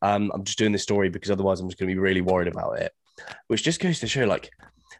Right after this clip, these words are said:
these little things can, like, creep into your head, these insecurities that no one would ever really expect you to have because they never look at you the way that you look at yourself in that, like,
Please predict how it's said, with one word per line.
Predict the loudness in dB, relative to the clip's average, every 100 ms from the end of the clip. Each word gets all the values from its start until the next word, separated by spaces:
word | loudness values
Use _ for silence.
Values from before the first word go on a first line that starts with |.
| _
these | 0 2 2
little | -2
things | 0 4 4 2
can, | -2
like, | -4 -6
creep | -10 -2 0 0 0
into | 2 2 0
your | 0
head, | 2 0 -2
these | -6 -4
insecurities | -4 -6 -8 0 2 2 0 -2 -6 -6
that | -4
no | 0 4 4
one | 4
would | 4
ever | 2 2
really | 0 0 0
expect | -4 -6 -2 -2 -2 -6
you | -4 -2
to | -2
have | 0 -2 -2 -6
because | -4 -2 -4 -8 -20 -20 _ -20 -20 _ _ _ -14
they | -2 2 4
never | 4 4 4 4 2 -2 _ _ _ -8
look | 0 0 0
at | -2 -2
you | -2
the | 0
way | 0 0
that | -2
you | -2
look | -2 -4
at | -6
yourself | -4 2 2 0
in | -4 -4
that, | -4 -4
like, | -6 -8 -16